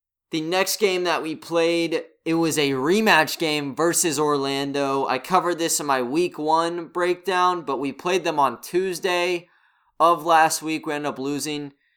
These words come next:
And this one, different result. We took this one one oh eight to ninety-nine. Really just a group effort from the Thunder guys. Had twenty-two assists in that game.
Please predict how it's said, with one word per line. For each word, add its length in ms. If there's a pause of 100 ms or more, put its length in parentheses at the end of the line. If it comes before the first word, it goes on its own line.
(100)
And 160
this 200
one, 360 (260)
different 380
result. 500
We 480 (240)
took 240
this 260
one 380
one 200
oh 180
eight 260
to 240
ninety-nine. 960 (680)
Really 280
just 220
a 40
group 280
effort 500
from 240
the 100
Thunder 360
guys. 460
Had 180
twenty-two 600
assists 580 (440)
in 220
that 280
game. 500